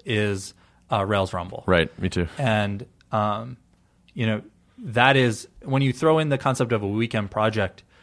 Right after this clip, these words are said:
Speaker 1: there are certain things very different about that. So you're going to work basically nonstop for the, over the course of forty-eight hours. So there's no, like,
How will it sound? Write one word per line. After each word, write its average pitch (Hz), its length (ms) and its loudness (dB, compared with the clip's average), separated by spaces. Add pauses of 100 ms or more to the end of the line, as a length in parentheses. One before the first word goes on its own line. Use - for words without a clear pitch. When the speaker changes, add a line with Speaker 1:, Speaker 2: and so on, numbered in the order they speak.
(160)
Speaker 1:
there 120 120 2
are 113 40 2
certain 139 240 2
things 123 260 0
very 113 440 4
different 107 360 -2
about 135 320 0
that. - 300 -2 (420)
So 110 500 2 (120)
you're 123 240 2
going 131 220 6
to 123 60 4
work 117 240 2
basically 131 460 2
nonstop 104 580 -2 (280)
for 107 180 0
the, - 160 -10 (100)
over 107 160 0
the 98 60 -4
course 101 240 -4
of 95 80 -8
forty-eight 92 420 -6
hours. - 440 -12 (400)
So 127 200 4
there's 123 280 2
no, 131 260 2
like, 110 380 0